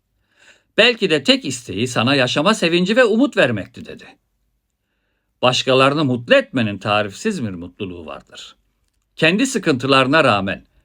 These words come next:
paylaşılan keder hafifler, paylaşılan sevinç ise katlanarak çoğalır. Zenginlik,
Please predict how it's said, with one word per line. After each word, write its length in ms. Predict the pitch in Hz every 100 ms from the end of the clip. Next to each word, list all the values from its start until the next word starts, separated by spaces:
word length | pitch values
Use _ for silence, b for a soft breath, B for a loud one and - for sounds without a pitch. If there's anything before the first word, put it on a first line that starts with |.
| _ -
paylaşılan 680 | 120 135 131 156 151 147
keder 360 | - 123 156 208
hafifler, 680 | 135 - 85 - 135 220 - _ _ _ _ _
paylaşılan 580 | 131 123 117 117 117 110
sevinç 500 | 110 - 135 247 -
ise 420 | 101 143 170 208 _ _ _ -
katlanarak 720 | 120 113 131 151 196 190 185
çoğalır. 560 | - 95 67 - - _ _ _ _ _ -
Zenginlik, 680 | 110 135 123 131 170 247